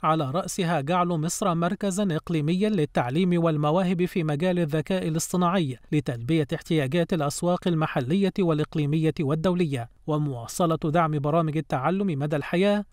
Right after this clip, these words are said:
وإعادة تشكيل المهارات للإسهام في تنمية القوى العاملة واستدامتها، مع خلق بيئة مزدهرة للذكاء الاصطناعي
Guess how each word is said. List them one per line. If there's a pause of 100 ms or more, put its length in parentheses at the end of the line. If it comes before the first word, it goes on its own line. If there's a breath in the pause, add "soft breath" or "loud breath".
(160)
وإعادة
تشكيل
المهارات
للإسهام
في
تنمية
القوى
العاملة
واستدامتها، (120)
مع
خلق
بيئة
مزدهرة
للذكاء
الاصطناعي